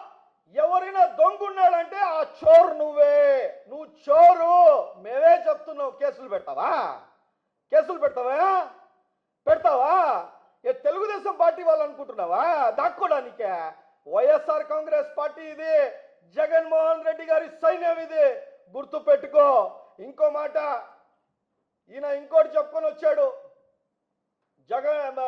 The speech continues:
కాకాని గోవర్ధన్ రెడ్డి గారు, ఎంఎల్సీ గారు, రా చూసుకుందాం, రా చూసుకుందాం అని. బళ్ళేదు భాయ్, నీకు మా సిద్దిక్ భాయ్, మస్తాన్ భాయ్ చాలు.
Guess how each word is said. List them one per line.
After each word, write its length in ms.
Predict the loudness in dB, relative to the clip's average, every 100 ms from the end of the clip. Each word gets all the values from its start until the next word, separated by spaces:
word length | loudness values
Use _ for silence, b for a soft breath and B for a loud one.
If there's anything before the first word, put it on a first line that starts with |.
| -6 -8
కాకాని 440 | -8 -6 -6 -6
గోవర్ధన్ 500 | -2 0 0 -4 -8
రెడ్డి 180 | -12 -8
గారు, 280 | -6 -4 -4
ఎంఎల్సీ 460 | -4 -4 -6 -8 -10
గారు, 300 | -6 -4 -4 -4 -6 -6
రా 140 | -4 -4 -6 -10 -20
చూసుకుందాం, 520 | -20 -20 -20 -12 -10 -10
రా 240 | -8 -4 -2 -2 -4 -10
చూసుకుందాం 420 | -20 _ -18 -16
అని. 180 | -14 -18 -20 _ _ _ _ _ -14
బళ్ళేదు 340 | -6 -4 -4
భాయ్, 360 | -6 -2 0 0 -4 -16 _ _ _ _ _
నీకు 300 | -20 -18 -8 -4 -2 -4 -8
మా 100 | -6 -6
సిద్దిక్ 440 | -10 -16 -20 -20 -8
భాయ్, 180 | -6 -6
మస్తాన్ 340 | -10 -10 -10
భాయ్ 160 | -8 -8 -6
చాలు. 220 | -6